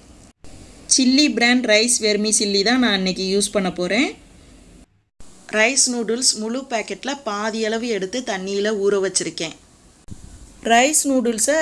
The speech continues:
ரெண்டு மணி நேரத்துல இருந்து மூணு மணி நேரம் வரைக்கும் நீங்க ஊற வச்சு எடுத்துக்கிறணும். குறைஞ்சது ரெண்டு மணி நேரமாவது ஊற வச்சாதான் அந்த ரைஸ் வெர்மிசெல்லி நூடுல்ஸ் செய்ய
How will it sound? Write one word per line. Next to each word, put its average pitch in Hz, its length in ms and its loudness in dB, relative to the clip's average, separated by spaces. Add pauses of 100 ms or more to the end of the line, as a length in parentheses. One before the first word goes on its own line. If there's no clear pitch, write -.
(260)
ரெண்டு 220 260 2
மணி 226 140 2
நேரத்துல 262 380 4
இருந்து 254 280 4
மூணு 233 240 4
மணி 214 140 0
நேரம் 247 280 4
வரைக்கும் 214 420 2
நீங்க 208 160 4 (120)
ஊற 220 200 6
வச்சு 214 260 2
எடுத்துக்கிறணும். 196 680 0
குறைஞ்சது 262 600 6
ரெண்டு 226 240 4
மணி 214 140 2
நேரமாவது 220 340 4 (100)
ஊற 220 240 4
வச்சாதான் 220 440 2
அந்த 208 140 2 (460)
ரைஸ் 226 340 4
வெர்மிசெல்லி 208 640 0 (220)
நூடுல்ஸ் 196 380 0
செய்ய 190 220 0